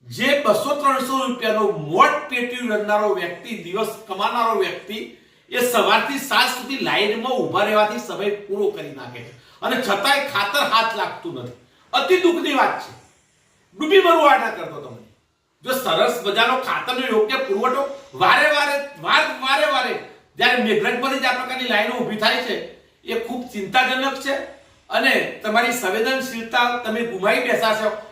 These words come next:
એનું દ્રષ્ટાંત પૂરું પાડતો આ વીડિયો સામે આવ્યો છે. અતિ દુઃખ થાય છે.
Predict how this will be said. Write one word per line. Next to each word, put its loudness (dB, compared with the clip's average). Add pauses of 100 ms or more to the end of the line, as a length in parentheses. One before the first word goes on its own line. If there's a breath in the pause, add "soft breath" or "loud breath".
(120 loud breath)
એનું -6
દ્રષ્ટાંત -2
પૂરું -8
પાડતો -2
આ 2
વીડિયો 2
સામે -4
આવ્યો -8
છે. -20 (500 soft breath)
અતિ 0
દુઃખ -2
થાય -2
છે. -10